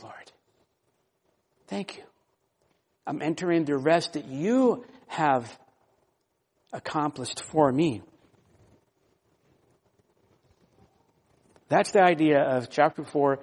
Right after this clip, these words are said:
verses one through ten. And there is this alarm that we should have of, "I'm not gonna believe that he's provided a rest for my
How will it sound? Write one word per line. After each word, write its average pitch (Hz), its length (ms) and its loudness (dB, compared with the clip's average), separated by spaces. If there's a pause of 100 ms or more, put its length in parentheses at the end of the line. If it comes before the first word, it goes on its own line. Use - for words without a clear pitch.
(200)
verses 127 500 0
one 131 280 0
through 123 180 -10
ten. 120 240 -8 (1040)
And 123 160 -12
there 156 240 -2
is 151 220 -6
this 139 360 -4 (920)
alarm 160 680 -2
that 156 200 -4
we 165 140 -2
should 147 200 -12
have 160 540 -4 (260)
of, 151 240 0
"I'm 185 300 -2
not 185 240 -2
gonna 160 180 2
believe 151 600 0
that 147 160 -4
he's 175 280 -6
provided 151 680 -2
a 143 260 -2 (240)
rest 180 760 0 (280)
for 156 300 2
my 139 460 2